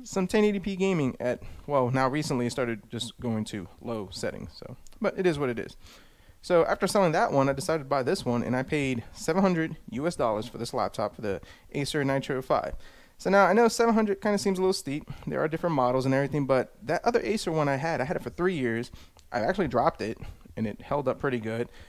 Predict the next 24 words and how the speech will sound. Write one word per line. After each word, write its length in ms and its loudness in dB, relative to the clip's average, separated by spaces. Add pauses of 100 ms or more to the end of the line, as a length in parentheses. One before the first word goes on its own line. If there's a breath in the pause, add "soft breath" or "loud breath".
(140 loud breath)
Um, 460 -2
I've 160 -4 (420)
used 380 -2
it, 260 6
exceeded 420 -8
the 60 -16
temperature 400 0
recommendations. 680 -2
I've 180 -2
used 180 0
that 140 2
laptop, 440 -2
but 240 -2 (840)
it 40 -6
was 120 -6
still 240 4
a 80 -4
solid 340 0
laptop, 400 -2
and 80 0
I 60 0
never 340 2
had 160 -2
an 140 -4